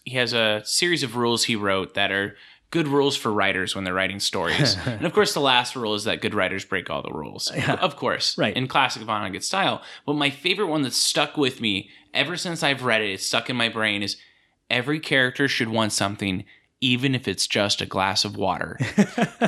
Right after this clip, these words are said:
Speaker 1: And I
Speaker 2: I
Speaker 1: don't
Speaker 2: totally
Speaker 1: know.
Speaker 2: agree.
Speaker 1: You could, you could write
Speaker 2: <laughs>
Speaker 1: an entire story. I thought about that when I first read it. You could write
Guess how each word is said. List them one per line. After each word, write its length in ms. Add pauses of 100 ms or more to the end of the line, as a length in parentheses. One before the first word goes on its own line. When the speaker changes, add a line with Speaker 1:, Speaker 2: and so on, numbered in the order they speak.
(140)
Speaker 1:
And 120
I 40 (100)
Speaker 2:
I 40
Speaker 1:
don't 120
Speaker 2:
totally 300
Speaker 1:
know. 80
Speaker 2:
agree. 220
Speaker 1:
You 120
could, 180
you 160
could 220
write 200
Speaker 2:
<laughs> 60
Speaker 1:
an 0
entire 420
story. 460
I 80
thought 200
about 260
that 140
when 80
I 60
first 260
read 100
it. 100
You 100
could 120
write 220